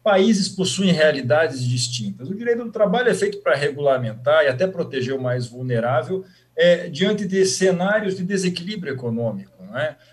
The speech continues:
É, e existem países com realidades muito distintas. Países que são mais equilibrados economicamente, com uma melhor distribuição de renda, fatalmente precisam menos de, de, de direito do trabalho do que países como o Brasil, que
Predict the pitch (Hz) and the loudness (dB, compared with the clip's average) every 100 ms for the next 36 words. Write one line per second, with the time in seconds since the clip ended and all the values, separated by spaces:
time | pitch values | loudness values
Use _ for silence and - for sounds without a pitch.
0 | _ - 175 180 247 247 240 233 247 226 | _ 2 4 4 0 -8 -2 0 0 0
1 | 196 180 151 196 185 185 156 147 123 170 | 0 2 2 0 0 -2 0 0 2 2
2 | 175 135 139 139 120 120 - 120 - - | 2 -2 -6 -4 -2 -2 -2 -4 -6 -2
3 | 196 226 220 - - 165 160 160 131 - | 0 0 -2 -2 0 0 0 -2 -6 -6
4 | 117 101 147 180 120 123 127 127 123 117 | -6 0 2 2 -2 -8 -2 -2 0 -2
5 | 123 131 - 131 131 127 165 - 131 117 | -4 -4 -6 -6 -4 -2 -2 -4 -6 -4
6 | 120 120 120 113 117 143 127 165 170 151 | -4 -2 -2 -2 -2 -4 -4 -4 -4 -4
7 | 175 - 127 156 147 165 208 196 120 117 | -6 -8 -8 -6 -4 -2 -2 -2 -4 -4
8 | 117 117 113 113 113 123 123 - 123 127 | -6 -8 -12 -12 -6 -2 -2 -4 -10 -4
9 | 117 120 147 185 - 196 185 185 214 240 | -2 0 0 -4 -2 0 0 -2 -6 -6
10 | 226 - - - 185 117 | -4 -4 -4 -8 -8 -10